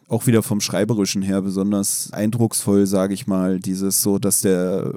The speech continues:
Mann zu ihr sagt von wegen, „Ey, ich will mich nicht hier, hier in dein Leben zu sehr einmischen“, und sie sagt, „Nee, nee, tust du nicht“,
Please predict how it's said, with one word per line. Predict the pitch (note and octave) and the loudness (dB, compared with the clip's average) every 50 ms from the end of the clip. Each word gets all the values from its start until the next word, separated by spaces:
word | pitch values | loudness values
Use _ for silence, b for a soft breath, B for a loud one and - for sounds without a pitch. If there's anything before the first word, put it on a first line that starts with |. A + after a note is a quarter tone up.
| - - | -8 -8
Mann | - G#2 G2+ G2 G#2 A2+ A2+ | -2 0 0 2 2 2 2
zu | - - | 2 0
ihr | A2+ G2 G#2+ G2+ | 2 2 2 2
sagt | G2+ G2+ G2 - | 2 0 0 0
von | - G2+ F#2+ | -2 -2 0
wegen, | G2+ G2+ G#2+ | 0 0 0
„Ey, | F#2+ F#2+ G#2+ A2+ | 2 2 4 2
ich | A2 G2+ - | 2 2 0
will | G2+ G#2 | 0 2
mich | G#2+ G#2+ - | 2 2 2
nicht | A2+ A2+ A2 - | 2 0 0 -2
hier, | - - A2+ A2 A2 G#2+ G2+ | -6 -6 -2 0 2 4 4
hier | G2+ G2+ G#2 A#2 A2+ G#2 | 2 2 2 2 2 2
in | G#2 | 4
dein | G#2 F#2+ G2 | 2 2 2
Leben | F#2+ A2 C3 C#3+ D3 | 2 2 0 0 0
zu | - - C#3+ C#3 | 0 2 2 2
sehr | C3 C#3 B2 A2 | 4 2 2 2
einmischen“, | B2+ C3 C3 C3 C3+ C3 - C#3+ C#3 C3+ C3 B2 | 0 0 2 2 0 2 2 0 0 0 0 -2
und | G#2 G#2+ G2+ | -2 -2 -2
sie | G2+ G#2+ | 0 0
sagt, | G2+ G#2+ G2+ - G#2+ | 2 0 0 0 0
„Nee, | G#2+ G#2+ | 2 2
nee, | G#2+ G#2+ G#2+ | 4 2 2
tust | - - A2+ A#2+ - - - | 0 0 -2 -2 0 2 2
du | C3 | 2
nicht“, | B2 B2+ B2+ B2 - - | 4 2 0 0 -4 -14